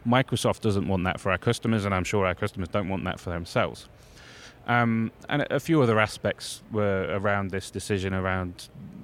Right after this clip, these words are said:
expectations of what ExpressRoute can deliver over what it can't. So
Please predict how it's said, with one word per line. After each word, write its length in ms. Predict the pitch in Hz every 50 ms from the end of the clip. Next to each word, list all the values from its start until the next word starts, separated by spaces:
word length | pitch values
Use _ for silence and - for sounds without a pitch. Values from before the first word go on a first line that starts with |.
| -
expectations 840 | - - - - - - - - - 113 113 113 110 - - 107 98 101
of 80 | 98
what 200 | 95 101 76 -
ExpressRoute 480 | - - - 101 - - - 92 - -
can 300 | - - - 110 104 98
deliver 420 | 90 98 98 98 95 87 95 95
over 400 | 92 92 92 87 92 95 92 90 78 - - - -
what 200 | 101 95 95 92
it 120 | - -
can't. 480 | - - 104 95 87 85 80 - - - - - - - - - - - - - - -
So 380 | - - - 123 117 120 120